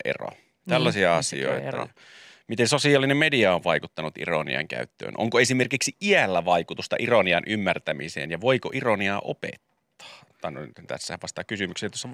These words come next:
Speaker 1: haastattelussa, mutta näitä asioita ilmeisesti käydään läpi siellä koulu-, kouluaineistossa, kun ironia,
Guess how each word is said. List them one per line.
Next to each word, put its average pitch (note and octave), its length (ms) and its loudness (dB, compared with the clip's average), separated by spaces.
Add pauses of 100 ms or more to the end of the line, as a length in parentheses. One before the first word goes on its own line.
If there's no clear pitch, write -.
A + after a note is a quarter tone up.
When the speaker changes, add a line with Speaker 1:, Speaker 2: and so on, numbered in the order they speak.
Speaker 1:
haastattelussa, - 680 -2
mutta - 160 -12
näitä E2 200 -4
asioita C#2 340 -8 (500)
ilmeisesti F#2+ 200 -8
käydään G#2 280 4
läpi G#2+ 220 2
siellä G2 160 2
koulu-, F#2+ 460 2
kouluaineistossa, F#2+ 880 2
kun D#2+ 120 -8
ironia, D#2 380 -2